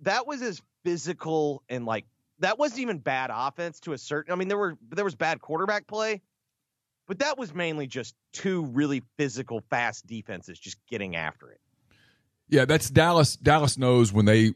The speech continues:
Speaker 2: when they go back and look at that film and they go back and they sit in the room, they know that Shanahan looked across the sideline, watched Dak for a bit and said, "You know what? I don't think he can beat us. I'm not, I'm not going to let Purdy beat our, we're not gonna beat ourselves here.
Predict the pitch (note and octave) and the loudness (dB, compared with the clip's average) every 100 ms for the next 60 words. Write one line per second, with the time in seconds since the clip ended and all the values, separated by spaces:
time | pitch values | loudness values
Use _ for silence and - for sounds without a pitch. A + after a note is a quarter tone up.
0 | - G2+ G#2+ B2 A2+ A2 - F2+ G2+ G2+ | 2 6 8 8 8 6 4 4 4 4
1 | - F2 - G2 F2+ E2+ F2 G2 - - | 0 0 4 6 6 4 4 4 2 0
2 | F#2+ F#2+ F#2 F#2 F#2 F#2 - G#2 F#2 F2 | 4 6 4 4 4 4 4 2 4 6
3 | F2+ F2+ E2+ E2+ - G#2 G#2+ G2+ G2 F2 | 6 6 6 0 2 4 6 8 6 4
4 | - - _ - - B2 C3 A#2 G#2 F#2+ | 0 -8 _ -4 2 4 6 6 6 4
5 | G2 A2 G#2 - A2+ - - F#2+ F#2+ F#2 | 4 2 2 2 4 4 0 -2 2 2
6 | F2 D#2+ D2+ C#2+ _ _ _ - G2 B2 | 2 0 -2 -6 _ _ _ 2 4 4
7 | - - G#2+ D#2 - F#2 E2+ F2 C#2 D#2+ | 2 2 4 2 2 2 4 2 0 -2
8 | F#2 D2+ - G2 G2 F#2+ F#2 F2 G2 E2 | -2 -2 -2 2 4 6 4 4 2 2
9 | E2+ G#2+ G2 D#2+ F2 F2+ G2 - _ F#2+ | 2 2 2 2 2 4 2 -2 _ 2
10 | F#2+ F#2+ F#2 - - G#2 A#2+ A#2+ A#2 G2+ | 4 2 -2 -12 0 4 6 4 4 4
11 | G#2+ G#2+ F#2+ F2 E2+ G2 - _ - G2 | 4 4 4 4 4 2 0 _ 2 4
12 | F#2 E2+ D2 B1+ C2+ - G2 F#2 E2 F2+ | 6 4 0 -8 -6 2 2 2 -2 0
13 | F#2+ A#2+ G2+ G2 F2 F2+ D#2+ - D#2+ - | 4 4 4 2 2 2 0 -2 -2 -2
14 | D2+ | -4